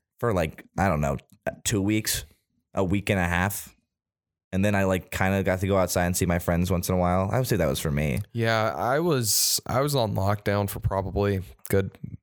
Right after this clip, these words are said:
Speaker 2: month, I think.
Speaker 1: Really?
Speaker 2: Yeah.
Speaker 1: Month?
Speaker 2: Yeah, I didn't see anybody for a while.
Speaker 1: Wow. I mean, I, my buddy had his, he had a garage in his gyms. Whoa.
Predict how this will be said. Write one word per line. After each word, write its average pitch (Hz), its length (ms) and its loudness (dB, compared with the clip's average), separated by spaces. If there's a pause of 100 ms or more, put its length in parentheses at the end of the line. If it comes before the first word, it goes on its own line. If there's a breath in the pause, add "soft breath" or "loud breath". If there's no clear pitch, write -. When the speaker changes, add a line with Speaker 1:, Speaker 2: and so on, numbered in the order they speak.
Speaker 2:
month, 87 600 0
I 127 140 2
think. - 160 -6
Speaker 1:
Really? 127 560 0
Speaker 2:
Yeah. 101 380 0 (200)
Speaker 1:
Month? 90 600 0
Speaker 2:
Yeah, 92 180 0
I 107 140 2
didn't 131 240 0
see 107 400 2
anybody 101 500 2
for 92 380 -2
a - 100 -2
while. 98 400 2 (420 loud breath)
Speaker 1:
Wow. 80 520 2 (600 soft breath)
I - 40 -6
mean, 110 140 2
I, 104 160 0
my 117 140 0
buddy 110 280 0
had 95 260 0
his, 92 300 2
he 110 80 0
had 113 80 2
a 69 260 -6
garage 87 460 2
in 82 100 2
his 78 140 0
gyms. 82 520 0 (340)
Whoa. 80 380 -2